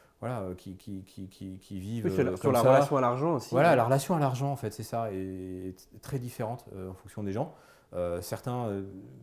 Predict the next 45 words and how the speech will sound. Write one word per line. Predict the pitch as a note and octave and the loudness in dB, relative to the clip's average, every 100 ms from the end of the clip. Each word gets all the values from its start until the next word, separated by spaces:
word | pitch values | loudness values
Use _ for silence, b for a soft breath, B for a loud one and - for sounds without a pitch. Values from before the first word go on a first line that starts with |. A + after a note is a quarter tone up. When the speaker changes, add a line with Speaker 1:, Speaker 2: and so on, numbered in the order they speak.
| - - - - | -20 -20 -18 -18
Speaker 1:
f-, | - - | -20 -16
sont | - A#2+ | -8 -8
super | - C#3 C3 | -2 2 2
attentifs | B2 B2+ - C#3 C#3+ A2+ | 2 -2 -2 -4 0 2
à | A2 A2+ | 4 4
équilibrer | B2 A#2 - B2+ B2 C3 | 0 -6 -2 0 0 2
leur | A#2 - | 0 0
compte. | C3+ D#3+ | -4 -4
Pour | - A#2 | -6 -8
eux, | |
c'est | - - | -8 -12
extrêmement | G#2 - G#2+ G2+ | -14 -10 -8 -8
important. | G2 - B2 D3+ B B B | -8 -6 -6 -6 B B B
D'autres, | A2+ B2 C3 - - | 2 2 2 -4 -6
euh, | G2+ G2 G2 G2 G2 F#2+ b b _ | -4 -2 -2 -4 -8 -12 b b _
voilà, | A2+ A#2+ | -2 -2
ont | G#2 | -2
besoin | G#2 A2+ | -2 -2
d'avoir | A2 G2+ G2 | -2 -2 -4
une | G2 | -6
certaine | G2 - G#2+ | -8 -8 -6
marge | G#2 A#2+ C#3+ B2 | -2 0 2 0
et, | G#2+ G2 F#2+ F#2+ F#2+ | -2 -2 -2 -4 -2
Speaker 2:
Il | |
y | G#2+ | 0
a | |
des | A#2 | 0
vraies | A#2 | 0
Speaker 1:
euh, | C3 | 0
bah, | |
Speaker 2:
spécificités | - A2+ F#2+ G#2+ G#2 C3+ - C#3 C#3 | 0 -2 0 -2 -2 -6 -2 0 0
Speaker 1:
hmm. | |
Speaker 2:
culturelles | B2 B2+ C3 A#2+ B2 B2 | -2 2 2 2 0 0
de | G#2+ | -4
comportement. | G#2+ G#2 G2+ C#3+ | -6 -8 0 4
Speaker 1:
Ouais, | C3+ D#3 B2+ | 6 4 2
ouais, | B2+ C#3+ | 4 4
mais | A#2+ A2+ | 2 -2
je, | G#2 | -6
je | - | -6
peux | A#2+ | 2
pas | D3+ | 2
forctement | D3 C3 C3+ C#3+ | 2 0 2 2
l'identifier, | C3 B2 B2 B2+ - D3+ D3 | 4 2 -2 -6 0 4 6
euh, | A#2+ G#2+ | 6 4